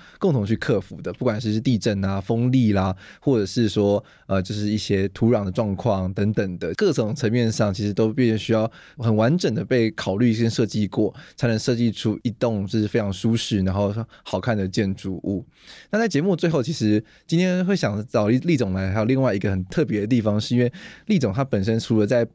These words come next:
台湾职业之外，他其实也有在去其他国家职业了。所以我在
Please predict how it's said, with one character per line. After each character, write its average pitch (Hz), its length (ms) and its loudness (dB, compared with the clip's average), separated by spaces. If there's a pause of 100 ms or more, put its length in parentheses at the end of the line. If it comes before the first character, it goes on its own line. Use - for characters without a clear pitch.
台 131 100 -2
湾 113 240 2
职 110 160 -4
业 104 160 2
之 107 140 0
外， 107 60 0
他 110 100 0
其 101 140 -2
实 98 120 -4
也 101 200 2
有 104 100 2
在 117 140 -2
去 120 240 0 (100)
其 - 140 0
他 120 100 0
国 - 180 -2
家 104 200 -2
职 - 240 -6
业 95 180 -4
了。 67 220 -12 (280)
所 185 140 0
以 - 20 4
我 170 60 0
在 170 160 0